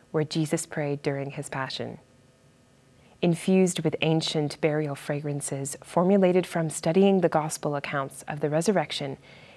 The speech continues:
and the linen burial cloth of Jesus, known as the Shroud of Turin. The glass bottle contains one half ounce of oil with an image of the Holy Face from the Shroud of Turin on the front of the box. What an incredible Easter gift this would be.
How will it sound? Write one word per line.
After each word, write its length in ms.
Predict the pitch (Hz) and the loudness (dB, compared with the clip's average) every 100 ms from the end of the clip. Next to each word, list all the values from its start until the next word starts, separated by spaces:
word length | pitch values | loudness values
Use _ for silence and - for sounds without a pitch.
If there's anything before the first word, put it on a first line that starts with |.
| - | -4
and 180 | 170 170 | 2 4
the 60 | 175 | 4
linen 340 | 175 190 214 | 6 6 6
burial 360 | 185 165 175 160 | 4 2 2 0
cloth 340 | - 147 143 | 0 -2 -2
of 120 | 147 | -6
Jesus, 540 | - 147 135 135 - - _ | -4 -6 -6 -10 -10 -12 _
known 380 | 170 160 185 226 - | 0 4 4 2 -2
as 140 | 165 | -6
the 100 | 175 | -6
Shroud 340 | - 143 139 | -4 -4 -4
of 100 | 143 | -6
Turin. 460 | - 151 139 135 - - _ _ _ - _ - - - - | -6 -6 -6 -8 -12 -18 _ _ _ -20 _ -20 -20 -12 0
The 100 | 175 | 2
glass 360 | 170 190 - | 2 2 0
bottle 320 | - 160 156 | 2 4 4
contains 580 | 151 165 147 147 143 - - | 2 -2 -4 -4 -6 -8 -10
one 320 | - 160 196 262 | -2 2 2 0
half 380 | - 196 208 - | -2 -2 -4 -4
ounce 280 | 160 156 - | -4 -2 -4
of 120 | 151 156 | -4 -4
oil 360 | 143 135 135 - - - - - | -6 -6 -8 -14 -20 -20 -10 -6
with 140 | 165 | 0
an 100 | 160 | 0
image 420 | 170 165 208 208 - | 2 0 0 -2 -6
of 120 | 160 | -2
the 80 | 156 | 0
Holy 300 | - 214 247 | 2 2 2
Face 520 | - 147 139 - - - | 0 -2 -4 -10 -16 -16
from 280 | - 190 254 | 2 4 6
the 80 | 277 | 4
Shroud 240 | 185 160 | 4 4
of 100 | 151 | 2
Turin 380 | - 143 139 139 - | -2 -2 -2 -6 -6
on 120 | 147 | -6
the 80 | 147 | -6
front 220 | - 143 | -6 -8
of 80 | 143 | -4
the 80 | 143 | -4
box. 400 | 135 - - - _ _ _ _ _ _ _ - | -4 -6 -12 -12 _ _ _ _ _ _ _ -2
What 200 | 180 190 | 0 2
an 100 | 165 | 2
incredible 800 | 160 156 - - 214 220 190 - | 2 0 -4 4 6 6 4 2
Easter 340 | 156 - 156 | -2 0 -4
gift 360 | - 127 - - | -2 -4 -4 -6
this 220 | 151 - | -6 -4
would 140 | 151 156 | -4 -2
be. 260 | 104 - | -2 -6